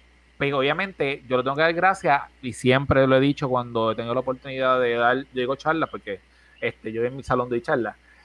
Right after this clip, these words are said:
eh, decir que yo la persona que soy hoy en día es porque mis papás me inculcaron eso. Y independientemente el, la clase de persona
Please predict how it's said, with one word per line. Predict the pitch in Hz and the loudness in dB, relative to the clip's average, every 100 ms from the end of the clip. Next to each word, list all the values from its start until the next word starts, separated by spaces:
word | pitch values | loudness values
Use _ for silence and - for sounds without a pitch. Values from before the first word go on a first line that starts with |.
| _ | _
eh, | 147 151 151 139 | 4 6 6 4
decir | 151 143 220 | 2 2 -2
que | - 165 131 | 0 0 2
yo | 147 | 4
la | 139 | 6
persona | 175 185 208 208 | 4 2 -2 -2
que | 202 | -2
soy | 214 208 | 0 0
hoy | |
en | 214 | 0
día | 220 180 | 0 2
es | 175 | 0
porque | 214 170 | -2 -4
mis | 147 - | -2 -2
papás | 120 135 175 | 0 4 2
me | 185 | 0
inculcaron | 143 123 110 110 131 131 | -4 -4 0 2 2 0
eso. | 123 147 165 - _ _ _ - - | -4 -6 -12 -16 _ _ _ -20 -4
Y | 151 156 | 0 2
independientemente | 151 151 143 143 180 202 208 | 2 2 0 -2 -4 -2 0
el, | 202 180 - _ _ _ _ 131 | 0 -2 -12 _ _ _ _ -2
la | 143 139 | 0 2
clase | 143 139 180 | 0 2 0
de | |
persona | 175 175 190 175 175 | 0 -2 2 2 2